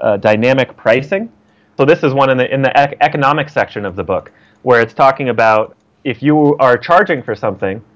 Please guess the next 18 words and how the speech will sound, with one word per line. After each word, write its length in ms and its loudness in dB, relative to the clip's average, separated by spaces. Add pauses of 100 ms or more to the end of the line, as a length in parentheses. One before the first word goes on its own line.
(220)
whether 360 2
that 340 2
is 380 -2 (360)
a 80 -2
product 680 2
or 380 0
food 300 0
that 100 0
you're 120 -2
growing 520 2
or 380 2
a 40 -2
class 400 0
you're 100 -4
teaching, 600 -6 (400)
whatever 320 4
it 140 4
is, 360 0